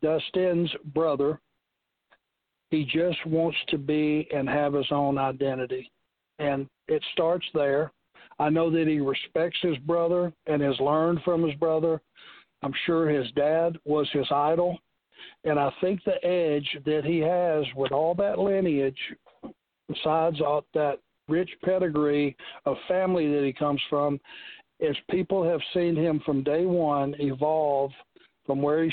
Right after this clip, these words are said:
started in W W E and get better and get more mature and get more responsible. And they have actually watched him grow into a man before their very eyes. And now he is a man, and he's in a position to give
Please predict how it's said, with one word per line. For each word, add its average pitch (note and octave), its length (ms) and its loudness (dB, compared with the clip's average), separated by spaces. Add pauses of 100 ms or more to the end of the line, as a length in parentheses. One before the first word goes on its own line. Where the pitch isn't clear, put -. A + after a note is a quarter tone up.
started D#3+ 400 2
in C3+ 140 0
W C#3+ 380 0
W D3+ 320 0
E C#3+ 480 0 (580)
and D3+ 180 0
get C#3 180 0 (100)
better D#3+ 440 0 (400)
and C#3 160 -2
get C#3 240 0
more C#3+ 200 2
mature D#3+ 680 0 (160)
and C3+ 160 -6
get C#3+ 220 0
more C3+ 260 2
responsible. D#3 840 0 (340)
And D#3 160 2
they D#3 100 2
have D3 220 0
actually D#3+ 460 0
watched D3+ 440 0
him E3 140 2
grow D3 300 2
into D3+ 320 0
a D3+ 60 0
man D3 380 0 (120)
before D3 280 0
their C#3+ 140 0
very C#3+ 300 2
eyes. C3 260 0 (800)
And C#3+ 220 2
now D3 280 2
he D3+ 200 2
is E3+ 160 2
a E3 60 2
man, C#3+ 480 0 (200)
and C#3 180 -2
he's C#3 200 0
in D3 140 2
a C#3+ 60 0
position D3+ 720 0 (480)
to D#3+ 120 -2
give D3 400 0